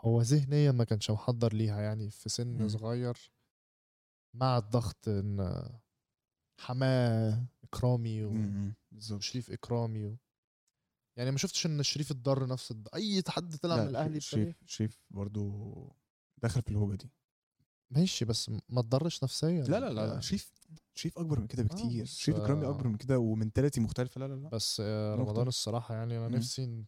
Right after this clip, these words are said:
Speaker 1: يجي له حاجة في، في بره ويبتدي من الصفر حتى والله.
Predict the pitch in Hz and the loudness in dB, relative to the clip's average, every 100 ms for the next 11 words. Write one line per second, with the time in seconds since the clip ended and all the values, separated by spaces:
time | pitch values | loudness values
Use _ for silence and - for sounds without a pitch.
0 | _ 120 123 131 120 - 127 120 - - | _ -20 -6 0 0 0 -2 -2 -6 -16
1 | - 110 104 - 113 127 117 104 98 92 | -10 -8 -8 -8 0 2 2 -2 -4 -6
2 | 104 110 - 131 117 - - 104 - 95 | -4 -4 2 2 2 -4 -6 -6 -8 -10
3 | 98 - 92 90 90 | -10 -6 -6 -6 -8